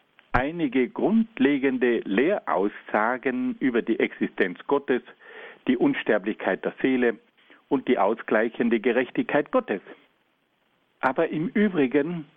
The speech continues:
ist die Religion eine reine Sache des Gefühls. Ein solcher Glaube hat oft keine klaren Vorstellungen von Gott. Er ist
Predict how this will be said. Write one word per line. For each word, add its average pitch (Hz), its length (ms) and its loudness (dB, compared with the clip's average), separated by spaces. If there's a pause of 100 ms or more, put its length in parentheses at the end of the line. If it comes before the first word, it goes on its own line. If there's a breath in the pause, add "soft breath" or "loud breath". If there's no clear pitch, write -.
(300 loud breath)
ist - 260 0
die 156 80 4
Religion 160 560 0
eine 139 340 2
reine 214 460 2
Sache 180 280 0
des 165 200 0
Gefühls. 185 420 2 (1700 soft breath)
Ein 92 400 -2
solcher 165 380 -2
Glaube 143 640 0 (480 soft breath)
hat - 180 0 (200)
oft 127 220 -4 (180)
keine 180 560 0 (200)
klaren 143 720 -2
Vorstellungen 107 800 0
von 113 180 0
Gott. 110 240 -2 (1200 soft breath)
Er 143 180 2
ist 170 180 -2